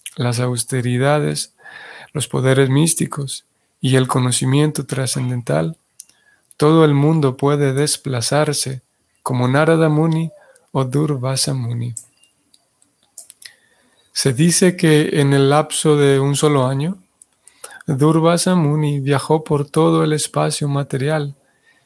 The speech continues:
y aparte del espacio, perdón, y parte del espacio espiritual.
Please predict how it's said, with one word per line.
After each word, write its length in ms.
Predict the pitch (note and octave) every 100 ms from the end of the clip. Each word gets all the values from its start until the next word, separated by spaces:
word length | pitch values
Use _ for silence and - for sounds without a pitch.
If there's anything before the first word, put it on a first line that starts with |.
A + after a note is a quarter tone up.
| _ _ _
y 200 | D#3 A#2+
aparte 540 | A#2 C#3 C#3 C#3 -
del 200 | C3 C3
espacio, 760 | C3 - C3+ C3 - C#3 C#3 - _ - -
perdón, 400 | - B2 C#3 C#3 -
y 140 | B2
parte 540 | A#2+ D3+ D#3 D#3 - B2
del 160 | A#2
espacio 480 | A#2 - C3+ B2+ -
espiritual. 680 | C3 - B2+ C3+ - A#2+ C#3+